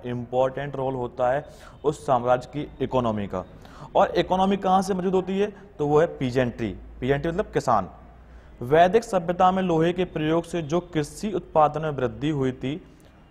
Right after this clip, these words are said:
तो इनकी इकोनॉमी भी सरप्लस हो गई। अब यहाँ पे इकोनॉमी के दो टाइप आपको पढ़ने को मिलते हैं कि सरप्लस और सस्टेनेबल।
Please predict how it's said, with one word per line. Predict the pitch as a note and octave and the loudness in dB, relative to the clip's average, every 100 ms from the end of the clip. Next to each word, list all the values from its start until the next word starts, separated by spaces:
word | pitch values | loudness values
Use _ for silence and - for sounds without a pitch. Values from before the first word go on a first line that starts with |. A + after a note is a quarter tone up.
| - | -2
तो | E3 - | -2 2
इनकी | F#3 F#3 F#3+ | 2 2 -2
इकोनॉमी | A#3+ F3+ F#3+ F#3+ G3+ G3+ G#3 | -2 0 2 2 2 2 0
भी | A3 | -2
सरप्लस | A3 - D#3+ D#3 E3+ | -2 0 2 4 4
हो | E3 B2 | 4 0
गई। | G#2+ | 0
अब | G#2 D#3 | 0 0
यहाँ | F3+ F#3+ | 2 0
पे | G3+ - | 0 -4
इकोनॉमी | D#3+ F#3 F#3 F#3+ F#3+ | -4 -4 -4 -4 -2
के | G3+ | -2
दो | F3+ D3 F#3+ | -2 0 0
टाइप | F#3 E3+ F3 | 2 0 2
आपको | D#3 D#3 | 0 0
पढ़ने | D#3 D3 D3+ | -6 -6 -6
को | D#3 | -6
मिलते | D3+ D3 | -6 -6
हैं | D3+ | -8
कि | D#3 | -10
सरप्लस | D3+ C#3+ C#3 C#3+ E3 F3+ | -6 -2 0 0 -6 -4
और | C3 | -8
सस्टेनेबल। | C#3 B2+ B2 B2 A2+ G#2 | -6 -8 -8 -6 -4 -4